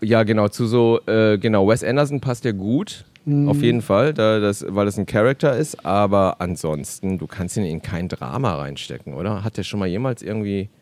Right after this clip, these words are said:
Speaker 1: was anderes
Speaker 2: Das
Speaker 1: gespielt?
Speaker 2: weiß ich auch gar nicht. Ich hab noch nie gedacht, dass ich jemand bin, der über Owen Wilson redet, außer über seine Nase.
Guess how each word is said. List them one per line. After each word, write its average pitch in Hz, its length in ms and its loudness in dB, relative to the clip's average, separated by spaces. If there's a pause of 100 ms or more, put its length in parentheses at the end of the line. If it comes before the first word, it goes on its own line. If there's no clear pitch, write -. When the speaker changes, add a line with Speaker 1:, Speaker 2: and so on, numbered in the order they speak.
(800)
Speaker 1:
was - 140 -12
anderes - 400 0
Speaker 2:
Das - 0 -
Speaker 1:
gespielt? 151 580 -4
Speaker 2:
weiß 151 260 2
ich 139 120 2
auch - 100 0
gar 131 140 4
nicht. 135 120 2
Ich - 40 2
hab 151 100 0
noch 143 160 0
nie 170 160 4
gedacht, 180 340 2
dass 156 100 4
ich 135 80 -2
jemand 165 280 2
bin, 170 160 2
der 170 260 2
über 160 460 4
Owen 165 300 6
Wilson 180 320 4
redet, 160 420 4
außer 175 300 2
über 156 260 4
seine 147 320 4
Nase. 143 720 2